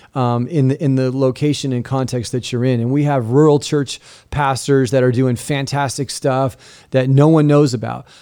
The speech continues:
Um, you just happen to be in a unique part of the, of the nation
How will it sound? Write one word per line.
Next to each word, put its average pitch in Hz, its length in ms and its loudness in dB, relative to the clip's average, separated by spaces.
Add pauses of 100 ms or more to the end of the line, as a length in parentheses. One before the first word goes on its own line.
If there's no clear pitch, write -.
(120)
Um, 127 300 0
you 135 240 2
just 160 160 0
happen 147 260 0
to 139 60 2
be 135 160 2
in 131 80 2
a - 20 0
unique 123 480 2
part 139 400 0
of 139 400 0
the, 127 340 -2 (200)
of 117 180 -2
the 117 380 -2 (100)
nation 135 640 0